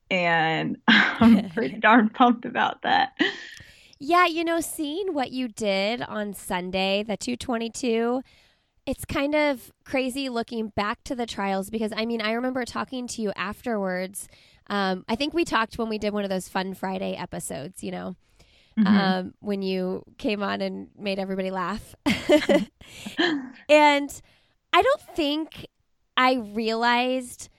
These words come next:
Speaker 2: that you were that disappointed with your day at the trials because you still placed fifteenth.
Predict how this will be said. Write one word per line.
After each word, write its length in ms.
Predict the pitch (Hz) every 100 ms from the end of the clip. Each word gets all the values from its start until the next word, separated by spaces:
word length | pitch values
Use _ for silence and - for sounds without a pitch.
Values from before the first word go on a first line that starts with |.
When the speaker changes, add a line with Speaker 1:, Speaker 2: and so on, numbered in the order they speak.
| _ _ _ -
Speaker 2:
that 380 | 220 240 226
you 220 | 202 233 233
were 500 | 240 226 220 208 - _ _ _
that 240 | 214 226 214
disappointed 580 | 233 254 - 220 220 202
with 160 | 202
your 120 | 196
day 260 | 185 202 180
at 80 | 185
the 80 | 190
trials 560 | - 175 160 107 196
because 320 | - 247 262
you 80 | 240
still 220 | - 269
placed 320 | 269 247 233 -
fifteenth. 600 | 220 - 220 208 202